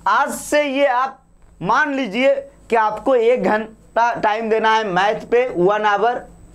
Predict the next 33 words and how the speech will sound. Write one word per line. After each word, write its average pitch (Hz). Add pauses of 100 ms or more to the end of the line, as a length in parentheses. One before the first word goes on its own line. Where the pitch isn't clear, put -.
(500)
वन 208
आवर 220
दे 214
रहा, 220
देना 202
है 220
रीजनिंग 202
पे 226
टाइम, 233 (540)
और 196
वन 220
आवर 208
जीटी 180
पे, 113 (760)
मतलब 196
जीके 185
जीएस 151
पे। - (560)
तीन 294
घंटा 233
आप 240
समय 233
जो 233
जन-, 185
जनरल, 214
अ, 190
जनरल 208
टेस्ट 226
में 226
जीटी 196
में 240
तीन 240
आवर, 220